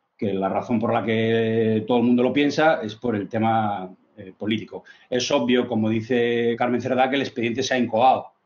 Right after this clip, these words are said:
pero es un artículo tres y no sé qué recorrido tiene eso. Además, es un artículo tres que, si mal no recuerdo, se, por la vía de competencia desleal se llevó a los juzgados mercantiles, ¿no?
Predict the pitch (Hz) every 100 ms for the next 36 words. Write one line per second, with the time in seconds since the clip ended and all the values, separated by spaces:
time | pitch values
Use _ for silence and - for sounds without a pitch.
0 | _ _ _ _ _ - 101 101 101 101
1 | - 131 110 107 104 98 139 110 - -
2 | _ _ - 95 95 101 107 123 117 107
3 | 110 107 107 104 101 101 127 - - _
4 | - 101 107 113 127 120 113 113 123 123
5 | 156 165 - 110 104 - 101 110 117 117
6 | 110 127 143 147 - - - - - 110
7 | 101 98 98 92 90 107 104 110 123 127
8 | 113 120 123 127 123 131 139 127 139 120
9 | 117 135 127 113 - 117 113 107 110 98
10 | 95 - 98 98 135